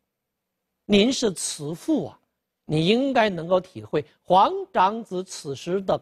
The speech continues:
感觉。”这一句话打动了作为父亲的皇帝朱翊钧，终于答应册立皇太子和官礼和婚礼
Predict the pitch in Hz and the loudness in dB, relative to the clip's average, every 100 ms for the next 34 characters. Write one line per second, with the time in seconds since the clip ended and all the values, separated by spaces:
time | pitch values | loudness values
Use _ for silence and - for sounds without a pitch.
0 | _ - 123 - _ - _ _ _ _ | _ -6 -6 -8 _ -20 _ _ _ _
1 | - 269 214 151 123 143 - 147 - _ | 0 2 2 -2 -10 -6 -2 -2 -4 _
2 | _ - 180 - - 311 208 156 208 170 | _ 0 0 -2 0 2 2 2 2 4
3 | 214 269 370 226 - 170 131 - _ _ | 2 0 -4 -4 -4 -8 -8 -8 _ _
4 | _ _ _ _ _ _ - 170 160 165 | _ _ _ _ _ _ 0 2 2 -2
5 | 160 139 147 131 - 110 _ _ _ - | -8 -8 -10 -10 -14 -18 _ _ _ 4
6 | 330 302 254 226 220 226 - _ _ _ | 4 4 2 2 2 0 -4 _ _ _
7 | _ _ _ _ _ _ _ _ _ _ | _ _ _ _ _ _ _ _ _ _
8 | _ _ _ _ _ - - 330 247 240 | _ _ _ _ _ -4 2 4 4 2
9 | 247 190 208 254 349 403 285 294 247 175 | 0 0 0 0 -2 -8 -4 -4 -4 -4
10 | 190 214 247 - _ _ _ _ _ 190 | -2 0 -2 -6 _ _ _ _ _ 0
11 | 208 214 _ _ _ _ 269 262 269 226 | 0 0 _ _ _ _ 2 2 0 -8
12 | 139 185 175 - 277 247 165 | -8 -8 -6 0 0 0 -6